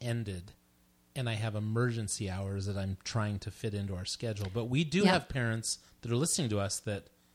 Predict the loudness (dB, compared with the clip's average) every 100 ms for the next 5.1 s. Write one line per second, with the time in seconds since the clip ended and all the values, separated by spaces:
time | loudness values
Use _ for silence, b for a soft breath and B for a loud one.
0 | _ _ _ _ _ _ _ _ -8 -4
1 | 0 6 6 8 8 8 6 4 -4 -2
2 | -2 -2 -2 0 0 0 -4 -8 -4 2
3 | 8 8 8 6 8 8 8 4 2 2
4 | 2 -2 -2 -2 -2 -2 0 4 8 8
5 | 8